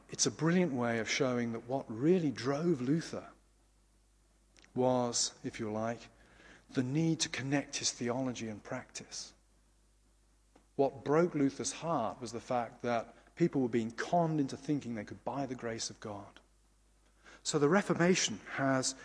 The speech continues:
a quintessentially pastoral beginning. I don't buy those sort of Victorian, uh, I don't buy into the sort of Victorian image of Luther nailing the ninety-five Theses to the castle door and sort of symbolically driving a stake through the medieval church's heart.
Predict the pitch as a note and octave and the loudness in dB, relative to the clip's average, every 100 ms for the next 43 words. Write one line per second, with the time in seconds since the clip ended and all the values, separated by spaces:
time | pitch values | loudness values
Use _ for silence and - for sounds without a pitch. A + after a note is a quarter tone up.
0 | - - - C#3 C#3+ - G3 F3 D#3 - | -20 -20 0 2 2 4 2 4 4 6
1 | F#3 F#3 - C#3 A#2 - - _ _ - | 6 6 4 4 2 -4 -20 _ _ 2
2 | G3+ - - E3 C#3 B2+ B2 C#3 B2+ F#2 | 4 6 4 4 4 2 4 4 2 -2
3 | - _ _ _ _ _ _ _ _ _ | -14 _ _ _ _ _ _ _ _ _
4 | _ - D3+ F3+ B2+ C#3+ C#3+ C#3+ C3 C3+ | _ 6 12 12 10 10 12 12 12 10
5 | B2+ - - - - A#2+ D#3 - - E3 | 8 -4 -10 0 2 4 2 6 12 12
6 | D3+ C#3 C3 - - - B2+ B2+ B2+ B2 | 12 12 10 -2 -14 -4 2 2 4 4
7 | C3 C#3 C#3+ D3 C#3+ B2+ B2+ C3 D3 - | 6 8 12 12 12 8 8 8 6 6
8 | D#3+ D#3+ C#3+ D3 C#3 C3+ B2+ D3+ C#3+ C3+ | 12 12 12 12 12 10 10 10 10 8
9 | C#3 D3+ D3+ D3+ C#3 C#3+ C#3+ C#3 C3+ C3 | 12 12 12 12 12 12 10 10 8 10
10 | C#3+ C#3 C3+ B2+ - C#3+ C3+ - B2+ B2+ | 8 8 6 4 4 6 8 6 6 4
11 | B2 C3 - - - - E3 D3 D3 D3+ | 6 2 0 -10 2 4 4 6 8 8
12 | C3+ A#2+ C3 C3+ C3 B2 - - C3+ C3+ | 4 2 6 6 4 2 2 4 2 2
13 | - C3+ A#2+ B2+ B2 B2 A#2 - C3 A#2+ | 2 4 6 4 4 2 0 0 2 2
14 | - A#2 A2+ A#2 A2 | -2 -2 0 0 0